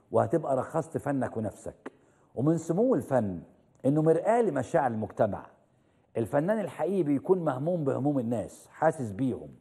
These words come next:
بيعبر عنهم، حتى وهو بيرفه عنهم بيقدر يوصل رسالة تفيدهم وتأثر فيهم وهو بيرقق مشاعرهم.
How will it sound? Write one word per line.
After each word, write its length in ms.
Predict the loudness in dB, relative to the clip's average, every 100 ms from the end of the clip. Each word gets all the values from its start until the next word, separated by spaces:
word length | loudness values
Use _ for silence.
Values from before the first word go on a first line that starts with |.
| _ _ _ _ _ _ _ _ _ _ _ _ _ _
بيعبر 460 | 0 4 4 4 2
عنهم، 420 | 2 -2 -4 -10 -14 -20 _ _ _ -6
حتى 360 | -2 0 2
وهو 340 | 4 4 4 4
بيرفه 520 | 2 0 0 -2 -4
عنهم 680 | -4 -2 -2 -2 -4 -6 -12 _ _ _ _
بيقدر 480 | 0 2 2 2 4
يوصل 440 | 2 0 -2 -4
رسالة 340 | -4 -2 0 0
تفيدهم 540 | -2 -4 -4 -10 -12 -20 _ -14
وتأثر 500 | -8 -4 -2 -2 -2
فيهم 380 | -2 -4 -4 -12 -20 _ _ _ -2
وهو 240 | 2 4
بيرقق 600 | 4 0 0 -4 -12 -10
مشاعرهم. 600 | -10 -8 -6 -6 -6 -12